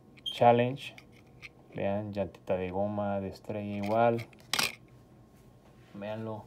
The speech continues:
muy padre. A este le pusimos sus detalles en los focos de traseros, sus escapes, vean, ahí sus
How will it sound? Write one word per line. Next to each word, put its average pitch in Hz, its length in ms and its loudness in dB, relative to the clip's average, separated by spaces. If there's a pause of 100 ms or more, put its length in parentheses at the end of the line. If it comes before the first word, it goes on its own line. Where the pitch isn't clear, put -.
(680)
muy - 120 -10
padre. 101 520 2 (2500)
A 101 160 -6
este - 220 -10
le 98 100 -6
pusimos 101 420 -8
sus - 420 -14 (720)
detalles 95 540 -8
en 95 100 -8
los - 380 -14 (1300)
focos 98 400 -8
de 95 120 -6 (240)
traseros, 123 800 2 (1800)
sus 123 240 -4
escapes, 104 800 -4 (800)
vean, 101 380 -6 (1160)
ahí 98 280 -10
sus - 420 -18